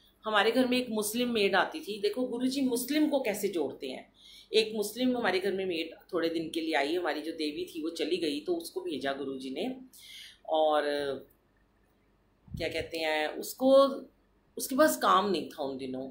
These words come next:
वैसे वो मालिश का काम करती थी। तो अब वो मुझे रोज़ जय गुरु जी बोलने लगी, वो गुरु जी को मत्था टेकने लगी, और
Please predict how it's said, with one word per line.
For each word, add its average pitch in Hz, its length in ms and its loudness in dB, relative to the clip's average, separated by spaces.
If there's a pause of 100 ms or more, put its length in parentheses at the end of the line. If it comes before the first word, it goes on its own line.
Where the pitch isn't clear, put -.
(120)
वैसे 202 240 2
वो 247 180 0
मालिश 165 300 2
का 185 120 -4
काम 143 260 -4
करती 131 320 -12
थी। 131 240 -10 (520)
तो - 180 -18
अब 262 160 4
वो 320 100 2
मुझे 311 240 2
रोज़ 294 240 4
जय 214 200 8
गुरु 208 200 0
जी 208 160 -6
बोलने 190 320 2
लगी, 185 360 0
वो 202 140 -2
गुरु 202 200 0
जी 208 140 -6
को 220 200 0
मत्था 160 400 -2
टेकने 185 440 2
लगी, 175 640 0 (440)
और 262 360 4